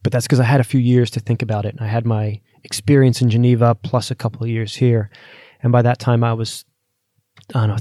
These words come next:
three and a half years into the thought process, had everything registered, good business plan, friends helping out.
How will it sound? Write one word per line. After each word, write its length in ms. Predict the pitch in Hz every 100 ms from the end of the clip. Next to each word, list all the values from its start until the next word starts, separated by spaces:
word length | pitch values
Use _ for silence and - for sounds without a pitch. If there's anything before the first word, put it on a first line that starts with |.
| -
three 180 | 127
and 60 | 123
a 40 |
half 240 | 104 113 -
years 160 | 117
into 120 | 113 107
the 100 | 101
thought 300 | - 117 -
process, 800 | 113 107 - 113 107 - - - _ _ - -
had 120 | -
everything 320 | 123 107 120 113
registered, 520 | 127 110 - 117 -
good 200 | 135 107
business 320 | 131 123 -
plan, 580 | - 117 113 110 107 107
friends 300 | - 120 107
helping 280 | 110 110 107
out. 220 | 107